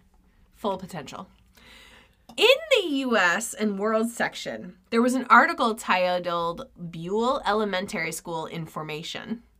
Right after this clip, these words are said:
The article was posted the same year as the shooting, so we are going to look at the overview of it for a moment before we get into the case.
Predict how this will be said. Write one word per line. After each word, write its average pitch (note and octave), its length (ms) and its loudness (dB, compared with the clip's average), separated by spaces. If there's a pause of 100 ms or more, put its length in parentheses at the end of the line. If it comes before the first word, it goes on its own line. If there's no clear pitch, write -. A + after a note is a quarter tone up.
(720)
The A3 340 -4
article E4 440 6
was A3+ 160 2
posted G#3+ 360 -2
the F3+ 80 -8
same G3+ 300 -2
year F3+ 200 -2
as F3 100 -6
the F3+ 80 -10
shooting, F3 640 -4
so F3+ 240 -4
we G3 180 0
are B3 100 0
going B3+ 220 2
to A#3+ 120 -2
look F#3+ 400 -4
at F#3 180 -4
the F3 180 -10
overview F#3 640 -2
of A3+ 80 0
it A#3+ 140 -6
for A#3+ 140 0
a A#3+ 60 2
moment A#3+ 320 0
before F#3+ 280 -6
we F3 160 -6
get F3 260 -8
into D3+ 320 -10
the D3+ 80 -12
case. - 420 -14